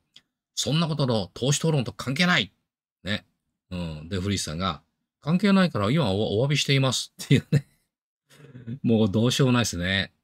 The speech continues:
で、小沢さんがね、「お詫びするならお詫びするらし-、お詫びするらしく、きちんとしなさい。そんな言い方、言い草ないでしょ」っていうね。えー、ね。これ小沢さんね、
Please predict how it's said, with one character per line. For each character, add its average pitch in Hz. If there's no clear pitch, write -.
で、 98
小 92
沢 92
さ 90
ん -
が 95
ね、 92
「お 95
詫 135
び 147
す 143
る 143
な 117
ら 101
お 98
詫 139
び 135
す 131
る 127
ら 120
し-、 -
お 101
詫 131
び 127
す -
る 117
ら 123
し -
く、 85
き -
ち 160
ん 147
と 160
し 113
な 113
さ 139
い。 -
そ -
ん 107
な 120
言 123
い -
方、 127
言 120
い 120
草 131
な 113
い 151
で 127
し -
ょ」 -
っ -
て 92
い 92
う 95
ね。 90
え 82
ー、 82
ね。 101
こ 87
れ 87
小 87
沢 107
さ 98
ん 98
ね、 104